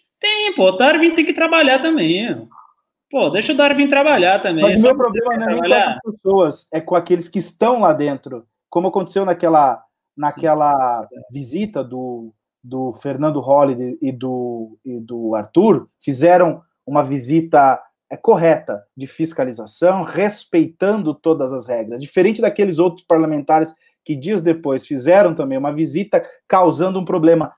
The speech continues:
Speaker 2: E não é um pro-, é, veja, você tá prejudicando um médico que tá lá há dezoito horas trabalhando,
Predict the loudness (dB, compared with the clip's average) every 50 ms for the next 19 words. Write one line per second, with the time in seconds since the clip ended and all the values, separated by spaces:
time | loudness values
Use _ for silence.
0 | _ _ _ _ -4 -2 0 2 2 4 4 4 4 4 4 2 2 2 2 4
1 | 2 2 2 2 2 2 2 2 2 0 -2 -4 -10 -8 -8 -6 -4 -4 -4 -4
2 | -4 -6 -10 -10 -8 -6 -6 -6 -6 -6 -6 -6 -6 -6 -6 -8 -12 _ -20 -6
3 | -2 0 2 4 4 4 4 2 2 0 0 0 0 -2 -2 -2 -4 -2 0 2
4 | 2 2 0 -2 -2 2 4 4 4 4 2 0 0 -2 -2 0 0 -2 -2 -4
5 | -6 -6 -8 -10 -10 -12